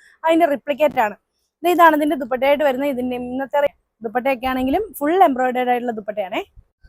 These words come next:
ലൈറ്റ് പിസ്ത ഗ്രീൻ, ലൈറ്റ് പിസ്ത ഗ്രീനിൽ വരുന്ന അടിപൊളിയായിട്ടുള്ള ചുരിദാർ. ദേ ഇതുപോലെ ഇങ്ങനെ വർക്ക് വരും. ഇതാണ് ഇതിന്റെ ദുപ്പട്ട, സിംഗിൾ സാൻഡോൺ ബോട്ടം. റേറ്റ് ബോട്ടിൽ ഗ്രീൻ കളറിൽ കട്ട് വർക്ക്ഡ് ചുരിദാറാണ്. സിംഗിൾ സാൻഡോൺ ആണ് ബോട്ടമായിട്ട് അറ്റാച്ച് ചെയ്തിരിക്കുന്നത്. ദുപ്പട്ട വരുന്ന ഗഡ്വാൾ ദുപ്പട്ട. റേറ്റ് വരുന്നത് മുന്നൂറ്റി തൊണ്ണൂറ്റി ഒൻപത് രൂപ.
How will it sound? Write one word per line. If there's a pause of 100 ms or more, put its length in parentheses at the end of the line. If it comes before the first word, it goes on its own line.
(540)
ലൈറ്റ്
പിസ്ത
ഗ്രീൻ, (580)
ലൈറ്റ്
പിസ്ത
ഗ്രീനിൽ
വരുന്ന
അടിപൊളിയായിട്ടുള്ള
ചുരിദാർ.
ദേ
ഇതുപോലെ
ഇങ്ങനെ
വർക്ക്
വരും.
ഇതാണ്
ഇതിന്റെ
ദുപ്പട്ട,
സിംഗിൾ
സാൻഡോൺ
ബോട്ടം. (840)
റേറ്റ് (160)
ബോട്ടിൽ
ഗ്രീൻ
കളറിൽ (120)
കട്ട്
വർക്ക്ഡ്
ചുരിദാറാണ്.
സിംഗിൾ
സാൻഡോൺ
ആണ്
ബോട്ടമായിട്ട്
അറ്റാച്ച്
ചെയ്തിരിക്കുന്നത്.
ദുപ്പട്ട
വരുന്ന
ഗഡ്വാൾ
ദുപ്പട്ട.
റേറ്റ്
വരുന്നത്
മുന്നൂറ്റി
തൊണ്ണൂറ്റി
ഒൻപത്
രൂപ.